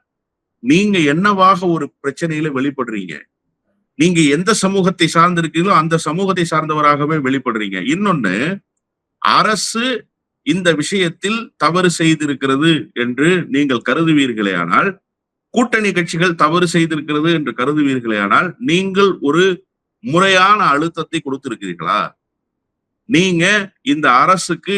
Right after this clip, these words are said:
என்ன பரிந்துரையை சொல்றீங்க? நீங்க வெறும் விமர்சனத்தை வைக்கிறீங்க. ஆக்கப்பூர்வமான நடவடிக்கை என்ன? என்ன அரசு செய்யணும்னு நீங்க நினைக்கிறீங்க? அரசு இந்த கடுமையான சட்டத்தை கொண்டு வராமல் போனது தவறுதான். ஏன் இன்னும் கொண்டு வராம இருக்காங்கங்கிறது தான் என்னுடைய கேள்வியுமே கூட.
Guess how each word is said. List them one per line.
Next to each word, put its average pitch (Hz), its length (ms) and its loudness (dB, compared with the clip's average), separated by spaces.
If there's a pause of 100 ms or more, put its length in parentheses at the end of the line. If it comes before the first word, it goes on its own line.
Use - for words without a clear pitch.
என்ன 165 260 -2
பரிந்துரையை 160 640 -2
சொல்றீங்க? 113 500 -6
நீங்க 135 240 -2
வெறும் 170 240 0
விமர்சனத்தை 175 540 0
வைக்கிறீங்க. 87 380 -8 (640)
ஆக்கப்பூர்வமான 196 920 -2
நடவடிக்கை 165 380 -2
என்ன? 143 140 -4
என்ன 196 240 -4
அரசு 165 360 0
செய்யணும்னு 156 540 -6
நீங்க 123 160 -6
நினைக்கிறீங்க? 110 500 -10 (1080)
அரசு 226 320 0
இந்த 196 220 0 (840)
கடுமையான 208 480 2
சட்டத்தை 180 460 -4
கொண்டு 180 260 -2
வராமல் 180 440 2
போனது 175 320 -2
தவறுதான். 160 500 0
ஏன் 180 220 2
இன்னும் 170 240 -2
கொண்டு 160 160 -4
வராம 156 300 0
இருக்காங்கங்கிறது 143 640 -2
தான் 185 160 0
என்னுடைய 160 380 0
கேள்வியுமே 139 680 -2
கூட. 104 180 -2